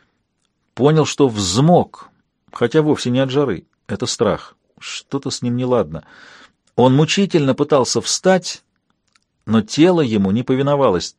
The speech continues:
давая отчаянный отпор. Динамик системы громкой связи звякнул, и спокойный голос принялся повторять: «Всей команде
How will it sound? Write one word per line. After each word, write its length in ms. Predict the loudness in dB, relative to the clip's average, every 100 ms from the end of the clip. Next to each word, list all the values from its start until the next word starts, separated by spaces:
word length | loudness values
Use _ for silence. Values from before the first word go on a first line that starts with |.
| -6
давая 400 | -2 2 2 2
отчаянный 600 | -2 -4 0 0 0 -2
отпор. 400 | -2 2 2 0 -20 -20 -20 -20 -20 -20 _ _
Динамик 560 | -2 2 4 4 2 -2 -8
системы 460 | -4 0 2 2
громкой 320 | 4 2 0
связи 360 | -2 2 2 0
звякнул, 540 | 0 2 2 0 -4 -6 _ _ _
и 100 | -8
спокойный 520 | 0 0 2 2 4
голос 480 | 4 4 4 0 -10 _ _ -8
принялся 400 | -2 0 0 -2
повторять: 540 | -4 0 2 2 -2
«Всей 320 | -14 -2 2 2
команде 640 | 2 2 2 0 -4 -8